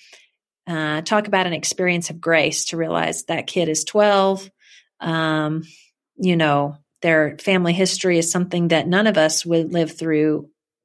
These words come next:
well. And so, um, now what? Now how do we experience and, and express grace? Um,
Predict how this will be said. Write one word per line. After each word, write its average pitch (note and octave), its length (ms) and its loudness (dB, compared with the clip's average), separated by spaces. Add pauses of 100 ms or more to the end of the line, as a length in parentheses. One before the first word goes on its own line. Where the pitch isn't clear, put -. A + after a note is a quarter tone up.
well. F3+ 640 2
And E3+ 300 2
so, E3 540 0 (540)
um, E3 420 -6 (160)
now F#3+ 320 2
what? D3+ 420 0 (400)
Now F#3 280 0
how F3+ 160 -4
do E3+ 100 -2
we E3+ 120 0
experience - 840 0
and, F3 480 -2
and E3+ 300 2
express D#3 500 -2
grace? - 540 -4 (520)
Um, D#3+ 440 -6